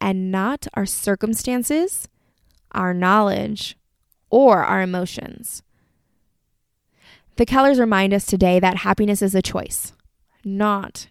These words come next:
an emotion. They say, "A happy heart is a discerning heart, a guarded heart. Seeking godly wisdom and knowledge can bring true happiness."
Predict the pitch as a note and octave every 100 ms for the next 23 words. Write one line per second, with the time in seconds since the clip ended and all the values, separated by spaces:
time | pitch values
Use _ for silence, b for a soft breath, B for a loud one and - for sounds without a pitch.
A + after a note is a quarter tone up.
0 | _ G3+ F#3+ F#3+ F#3+ - - G#3 _ _
1 | _ _ _ _ _ _ _ _ _ _
2 | _ _ _ _ _ A#3 B3 A#3 A3 A3
3 | B B A3+ - C4 C#4+ D4+ - G3 G3+
4 | - - _ A3 G3+ G3 - G#3+ G#3+ G3+
5 | F3+ G3+ - - - _ _ _ _ _
6 | _ F#3+ - F#3 F#3+ F#3 E3 - F3 -
7 | - _ _ _ _ _ _ _ _ _
8 | - A#3+ A#3+ A#3+ G#3+ G3 F#3+ G3 F#3+ F#3+
9 | F#3+ A3+ A3+ F#3+ F3+ F3+ G#3 A3 - G#3
10 | F#3+ G3 G3 G3+ G3 G#3 G3+ F#3+ G3 F#3+
11 | F#3 - G#3+ -